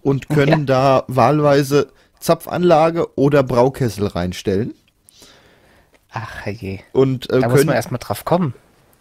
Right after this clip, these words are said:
Speaker 1: Ja, ich nehme an, das war ein Bier zu viel und dann hatten sie die Idee.
Speaker 2: <laughs> Ja.
Speaker 1: <laughs> Aber das Bier schmeckt, fand ich.
Speaker 2: Es ist fruchtig, es ist erstaunlich fruchtig. Es
Speaker 1: Mhm.
Speaker 2: hätte nicht erwartet, dass das Bier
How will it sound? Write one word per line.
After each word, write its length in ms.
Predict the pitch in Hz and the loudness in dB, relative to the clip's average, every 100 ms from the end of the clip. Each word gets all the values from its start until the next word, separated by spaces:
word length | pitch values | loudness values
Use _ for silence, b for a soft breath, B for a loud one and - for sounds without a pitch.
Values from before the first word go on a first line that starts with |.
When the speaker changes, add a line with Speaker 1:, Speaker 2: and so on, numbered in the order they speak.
| B B B B B | B B B B B
Speaker 1:
Ja, 320 | - 123 156 147 | 0 2 4 4
ich 200 | 127 135 | 2 0
nehme 180 | 139 | 2
an, 200 | 127 127 | 2 2
das 240 | 139 127 123 | 0 -2 0
war 120 | 127 | 0
ein 100 | 131 | 2
Bier 160 | 127 147 | 0 0
zu 140 | 143 | -2
viel 320 | - 139 160 | 0 2 4
und 180 | 135 123 | 2 2
dann 360 | 127 131 127 131 B B B | 0 0 -2 -2 B B B
hatten 200 | - 139 | -12 -6
sie 120 | 143 | -2
die 180 | 139 135 | 0 2
Idee. 360 | 135 135 139 135 | 2 0 0 2
Speaker 2:
<laughs> 40 | 175 - 170 - - - B 180 B B B - | 0 0 -4 -4 -6 -6 B -18 B B B -4
Ja. 80 | |
Speaker 1:
<laughs> 840 | 127 - 190 - - 214 - - - | -2 0 0 -2 -12 -20 -20 -20 -4
Aber 180 | 135 143 | 2 4
das 160 | 135 - | 2 0
Bier 220 | 127 151 | 0 0
schmeckt, 580 | - 208 185 - - - | 0 -2 -2 -14 -16 -16
fand 280 | - 123 120 | -6 -4 -4
ich. 380 | 101 104 - _ _ _ _ _ _ _ _ _ _ _ _ _ - | -6 -6 -10 _ _ _ _ _ _ _ _ _ _ _ _ _ -10
Speaker 2:
Es 160 | 131 | -6
ist 140 | 127 - | -6 -6
fruchtig, 600 | - 175 - 101 - - | -2 -2 -2 -12 -12 -16
es 160 | - - | -16 -14
ist 180 | 139 - | -14 -14
erstaunlich 540 | 131 - 135 151 143 | -14 -10 -8 -8 -10
fruchtig. 540 | - 156 - - - - | -8 -8 -8 -14 -16 -14
Es 100 | 131 | -4
Speaker 1:
Mhm. 220 | 131 127 | -2 0
Speaker 2:
hätte 160 | 139 143 | -2 -6
nicht 160 | 135 - | -10 -8
erwartet, 440 | 123 123 - - | -6 -6 -8 -12
dass 100 | 135 | -12
das 180 | - 127 | -12 -12
Bier 320 | - 135 147 | -6 -2 -2